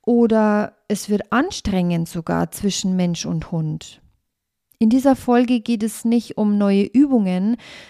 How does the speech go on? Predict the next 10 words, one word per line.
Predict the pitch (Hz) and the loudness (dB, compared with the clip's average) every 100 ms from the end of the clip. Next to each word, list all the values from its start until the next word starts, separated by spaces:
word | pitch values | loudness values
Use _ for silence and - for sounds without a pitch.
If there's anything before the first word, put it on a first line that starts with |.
| _ | _
nicht | 226 220 - | -2 0 2
um | 208 | 2
Methoden | 208 208 233 247 247 | 0 -2 0 0 0
und | 214 208 - - | 0 -4 -8 -6
einfach | 220 214 214 | -2 -2 -4
auch | - 214 - | -4 -4 -2
überhaupt | 214 190 190 233 - | -2 -2 -2 -4 -2
nicht | 214 - | -4 -2
um | 196 190 - | -6 -6 -8
Trainingspläne. | 196 220 226 185 - - 175 165 160 160 | -4 -2 0 -2 -8 -8 -2 -2 -2 -4